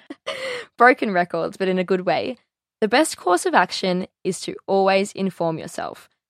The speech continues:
So use the resources that are available at your disposal. And in this case, an important resource is getting something directly from the voice of an Aboriginal Torres Strait Islander representative, elder,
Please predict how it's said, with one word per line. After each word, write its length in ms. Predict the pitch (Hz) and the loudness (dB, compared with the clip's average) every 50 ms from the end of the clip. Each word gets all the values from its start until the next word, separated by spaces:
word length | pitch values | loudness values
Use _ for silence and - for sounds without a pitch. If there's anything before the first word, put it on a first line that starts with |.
| _ _ - | _ _ -4
So 200 | - 196 190 190 | 2 4 4 6
use 380 | 190 185 - 190 226 277 277 | 4 4 2 0 0 2 2
the 80 | - 320 | 2 2
resources 560 | 240 226 226 220 - 202 190 202 - 202 190 | 2 2 2 2 0 0 0 0 -2 -4 -2
that 120 | 185 190 185 | 0 2 2
are 60 | 190 | 4
available 360 | 180 180 170 165 165 170 175 | 4 4 2 2 2 0 -2
at 60 | 165 | -4
your 100 | 123 156 | -4 -6
disposal. 680 | 160 - 165 - - - - 98 110 - 117 135 143 | -10 -10 -12 -12 -10 -10 -10 -10 -10 -10 -10 -8 -6
And 120 | 156 160 170 | -6 -6 -4
in 180 | - - 214 | 0 0 2
this 160 | 226 254 262 - | 2 2 0 -4
case, 460 | - - 208 190 185 185 - - - - - | -4 -2 0 0 0 0 -2 -8 -10 -6 -2
an 120 | 196 196 | 0 0
important 440 | 196 202 196 - 196 208 214 220 - | 0 0 0 2 2 2 2 0 -2
resource 480 | - 185 180 175 - - 170 170 - - | -2 -2 -2 -2 -2 -2 -2 -2 -4 -4
is 260 | - 180 180 170 - - _ _ _ _ _ _ _ - | -6 -6 -6 -6 -8 -14 _ _ _ _ _ _ _ 0
getting 400 | 202 190 190 190 190 185 180 - - - - _ _ _ _ - | 2 2 2 2 0 -2 -4 -6 -12 -20 -20 _ _ _ _ -4
something 320 | - 214 180 180 196 185 | -2 0 0 2 0 -2
directly 560 | 180 190 180 175 175 196 208 - - - 202 202 | 0 -2 -2 0 2 0 0 0 -2 -4 -4 -2
from 240 | - 185 175 165 | -2 -2 0 0
the 100 | 170 170 | 0 -2
voice 320 | 160 - 160 156 165 - - - | -2 -2 -2 -2 -2 -4 -6 -6
of 180 | - 175 165 - _ - | -4 -4 -4 -4 _ -8
an 80 | 160 - | -4 -2
Aboriginal 440 | 180 185 175 170 160 - 175 160 | -2 0 0 -2 -4 -4 -6 -8
Torres 300 | 165 - - 165 160 165 | -6 -4 -4 -2 -2 -2
Strait 160 | - - 175 - | -2 -4 -6 -4
Islander 480 | - - 160 165 160 160 160 165 156 151 | 0 0 0 0 0 -2 -4 -4 -4 -4
representative, 800 | - - 165 - 185 170 - 208 202 196 - 185 185 180 175 165 - _ | -4 -6 -6 -6 -6 -4 -2 -2 -2 -2 -4 -2 0 0 0 -2 -2 _
elder, 460 | - 175 175 175 170 170 160 160 156 | 2 2 2 2 2 0 2 2 0